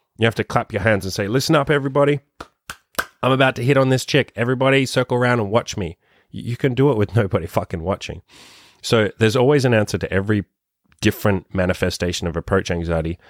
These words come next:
Your mission is to slay every single one of those dragons. Think of each one as a dragon. Slay all of them. And then eventually you get to a point where you're comfortable in, like, ninety-five percent of situations hitting on girls. That's all you ever really need to get to. If you wanna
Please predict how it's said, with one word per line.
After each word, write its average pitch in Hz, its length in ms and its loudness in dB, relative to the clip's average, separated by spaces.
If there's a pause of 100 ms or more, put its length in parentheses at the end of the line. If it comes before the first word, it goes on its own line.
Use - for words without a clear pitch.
(220)
Your 104 160 2
mission 131 400 2
is 98 200 -2
to 92 120 -2
slay 104 440 2
every 104 360 0
single 101 400 0
one 98 220 2
of 92 100 -2
those 90 300 0
dragons. 92 520 0
Think 120 200 0
of 98 160 -2
each 107 200 0
one 98 140 2
as 85 140 -2
a 82 60 -6
dragon. 87 440 -2 (280)
Slay 123 320 0
all 101 220 4
of 78 120 -2
them. 80 220 -4 (300)
And 95 160 0
then 98 120 4
eventually 120 640 0
you 117 60 0
get 110 160 0
to 101 120 -4
a 104 60 -2
point - 260 -2
where 98 100 0
you're 101 100 2
comfortable 113 640 -2
in, 92 220 2
like, 90 240 0
ninety-five 95 800 0
percent 92 300 -2
of 80 80 -8
situations 85 640 -2
hitting 92 200 0
on 82 120 -2
girls. 92 340 -2 (260)
That's - 180 -2
all 151 120 2
you 135 100 4
ever 120 260 2
really 104 280 2
need 95 220 0
to - 80 -12
get 92 200 -2
to. - 140 -8
If - 80 -12
you 117 80 -2
wanna 113 180 0